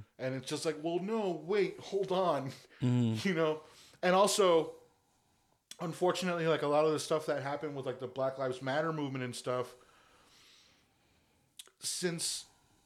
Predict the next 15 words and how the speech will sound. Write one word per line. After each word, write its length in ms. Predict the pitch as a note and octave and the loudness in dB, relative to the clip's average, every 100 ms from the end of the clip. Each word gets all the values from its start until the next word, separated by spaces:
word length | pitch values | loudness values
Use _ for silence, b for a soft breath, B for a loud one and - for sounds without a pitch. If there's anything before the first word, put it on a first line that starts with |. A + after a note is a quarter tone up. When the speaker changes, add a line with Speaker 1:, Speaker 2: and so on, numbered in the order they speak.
| _ _ _ _ _ _ _ _ _ _ _ - | _ _ _ _ _ _ _ _ _ _ _ -2
Speaker 1:
okay, 200 | D#3 D3+ | 2 2
like, 160 | D3 | 2
when 100 | F3+ | 2
I 60 | G#3 | 0
say 140 | G3 | 0
Black 280 | F#3 G3 G3+ | 0 2 2
Lives 240 | F#3+ E3 E3 | 2 2 2
Matter, 360 | D3+ A2 G2 - - | 2 2 -4 -10 -12
Speaker 2:
Mm-hmm. 260 | A2+ A2+ G#2+ | -6 -6 0
Speaker 1:
what 140 | D3+ E3+ | 2 2
do 60 | |
you 100 | F3+ | 2
think 260 | - D3+ A#2+ | 0 -2 -2
about? 280 | F#2+ D#2 - _ _ _ _ _ _ _ _ _ _ - - | -4 -8 -12 _ _ _ _ _ _ _ _ _ _ -2 4
Speaker 2:
Uh, 580 | C3+ C3 B2+ B2 B2 | 8 10 10 10 8